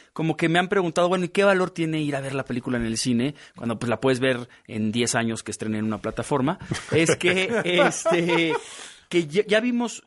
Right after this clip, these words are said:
Speaker 1: la película como tres veces con, como, como unos, unas premieres, y si hay algo de esta comedia que, que hace reír a la gente de principio a fin, que creo que en una sala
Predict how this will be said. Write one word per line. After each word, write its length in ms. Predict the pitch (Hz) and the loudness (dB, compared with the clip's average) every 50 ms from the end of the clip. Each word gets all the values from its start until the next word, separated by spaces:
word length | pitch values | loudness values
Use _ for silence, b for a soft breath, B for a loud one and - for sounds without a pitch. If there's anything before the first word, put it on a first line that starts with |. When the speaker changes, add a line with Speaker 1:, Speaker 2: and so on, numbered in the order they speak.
| _ - | _ -4
Speaker 1:
la 160 | 165 151 - | -4 -4 -2
película 420 | 156 160 165 - - 185 175 165 | -4 -6 -6 -4 -2 -2 0 0
como 600 | - 156 143 135 135 131 127 127 123 123 123 123 123 | -2 -4 -4 -2 -2 -2 -2 -2 -2 -2 -4 -4 -2
tres 240 | - 156 165 160 151 | 0 0 0 0 0
veces 360 | 160 156 - - 160 151 - | -2 -2 -2 -2 -4 -4 -4
con, 360 | - 135 127 120 117 117 113 | -4 -4 -4 -2 -4 -4 -6
como, 380 | - 123 120 120 123 123 113 - | -4 -4 -2 -2 -2 -2 -4 -2
como 220 | 123 120 123 127 131 | -2 0 2 2 2
unos, 340 | 139 139 135 131 - - | 2 2 0 -2 -4 -8
unas 240 | - 135 135 135 131 | -6 -4 -4 -4 -4
premieres, 520 | - 123 120 120 123 123 127 160 170 - b b b b b b b b b b - | -4 -2 -2 0 0 0 0 -2 -2 -6 b b b b b b b b b b -8
y 80 | 165 | -4
si 240 | 147 - - 226 254 | -2 -2 0 0 0
hay 200 | 285 285 226 196 | 0 0 -2 -2
algo 440 | 208 208 208 214 208 202 208 196 175 | -2 0 -2 -2 -2 -2 -2 -2 -2
de 300 | - - 156 147 139 151 156 | -2 -2 0 0 0 0 -2
esta 220 | 156 - 180 170 | -2 -4 -6 -6
comedia 380 | - 139 135 139 143 151 151 151 | -4 -2 -2 0 0 0 -2 -4
que, 400 | - - 135 120 117 107 - _ _ _ _ | -4 -6 -6 -6 -6 -8 -10 _ _ _ _
que 280 | - 131 127 120 123 - - - | -8 -6 -4 -4 -4 -4 -4 -4
hace 220 | 147 156 147 165 156 | -4 -2 -2 -2 0
reír 160 | 147 147 156 | 0 2 0
a 40 | 143 | 0
la 80 | 135 - | 0 -2
gente 220 | 151 143 - 139 | -4 -4 -4 -4
de 80 | 135 - | -4 -4
principio 460 | - 135 117 - - 147 - 151 131 | -6 -8 -8 -8 -8 -6 -4 -2 -2
a 40 | 120 | -2
fin, 260 | - 127 135 156 - B B B B B B B B | -2 -2 -2 -2 -4 B B B B B B B B
que 160 | - 151 151 | -6 -4 0
creo 160 | - 175 185 190 | 0 0 2 2
que 80 | 202 | 0
en 60 | 185 185 | 0 0
una 160 | 185 190 180 | 0 0 0
sala 420 | - - 185 160 151 170 190 - | 0 2 2 2 2 0 -2 -4